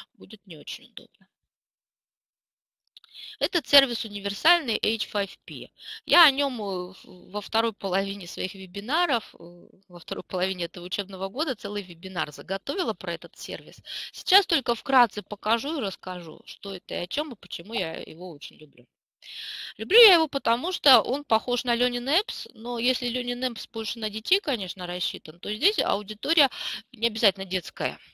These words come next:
Здесь более серьёзные варианты можно создавать, в том числе и для студентов, например, и для взрослых людей. У H five P есть плагин для добавления в Moodle, например, и WordPress можно вставить. Плагины бесплатные. Да, сервисы бесплатные.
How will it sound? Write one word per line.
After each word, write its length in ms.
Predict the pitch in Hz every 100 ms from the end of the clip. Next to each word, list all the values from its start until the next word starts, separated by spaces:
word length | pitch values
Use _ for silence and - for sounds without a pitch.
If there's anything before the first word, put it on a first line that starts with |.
| _ -
Здесь 180 | 311 339
более 380 | 202 247 277 262
серьёзные 720 | - 233 226 208 175 170 160
варианты 480 | 160 180 254 339 202
можно 320 | 185 170 170
создавать, 640 | - 175 175 196 180 160 - - -
в 80 | -
том 160 | 339
числе 260 | 330 - 185
и 40 |
для 140 | 170 175
студентов, 680 | - 170 180 330 349 269 240
например, 480 | 220 196 185 175
и 20 | 185
для 220 | 156 156
взрослых 560 | 175 247 294 - 233
людей. 400 | 214 214 196 196 - - -
У 80 | 240
H 200 | 277 -
five 280 | - 254 247 -
P 60 |
есть 340 | 294 226 214 -
плагин 560 | 208 196 180 233 269
для 180 | 220 175
добавления 640 | 165 170 185 190 214 180 175
в 80 |
Moodle, 440 | 220 254 247 240 220
например, 540 | 208 - 208 190 180
и 40 | 170
WordPress 760 | 175 170 - - 190 226 247 220
можно 320 | 190 185 180
вставить. 480 | - - 180 170 185 - - -
Плагины 420 | 202 202 196 208 185
бесплатные. 840 | 190 - 190 170 170 - 160 180 - - -
Да, 240 | 214 196
сервисы 420 | 190 302 381 - 220
бесплатные. 720 | 202 - 185 170 - 180